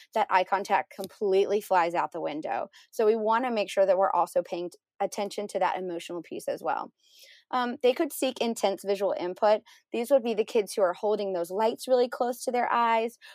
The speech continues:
or looking out the sides of their eyes, 'cause it just, it gives you a different perspective when you're looking at the T V out the sides of your eyes. Um, and they might also have difficulty copying from the board. So that's where, even though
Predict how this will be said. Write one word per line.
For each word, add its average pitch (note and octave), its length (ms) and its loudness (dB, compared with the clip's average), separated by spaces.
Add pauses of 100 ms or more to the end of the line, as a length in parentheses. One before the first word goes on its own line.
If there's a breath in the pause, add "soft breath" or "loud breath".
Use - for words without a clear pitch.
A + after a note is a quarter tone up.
(120)
or G#3+ 120 2
looking A3 320 -2
out F3+ 160 0
the F#3 100 4
sides E4+ 540 0
of D4+ 100 2
their D4 240 4
eyes, C4+ 320 4
'cause A3+ 220 -6
it A3+ 120 -4
just, - 280 -4
it F#3+ 140 -4
gives C4+ 260 0
you E4+ 80 2
a E4 80 0
different D4+ 340 -2
perspective E4 640 0 (300 loud breath)
when A3 120 -2
you're G#3 140 0
looking A3+ 320 0
at A3 80 -2
the A#3 80 -6
T A#3 180 -6
V G#3+ 160 0
out F#3+ 180 2
the G3+ 80 -4
sides F3+ 320 0
of F3 120 -6
your F3+ 160 -2
eyes. - 440 -4 (460 loud breath)
Um, A3+ 360 0 (100)
and B3+ 140 2
they D#4+ 120 6
might G#4 220 2
also D4+ 240 4
have D#4 180 -2
difficulty C#4+ 500 -4
copying B3 520 -4
from B3 200 0
the A#3 100 -2
board. G3 360 2 (240 soft breath)
So - 160 -2
that's B3 240 4
where, A#3+ 320 4
even B3 320 0
though G#3+ 340 6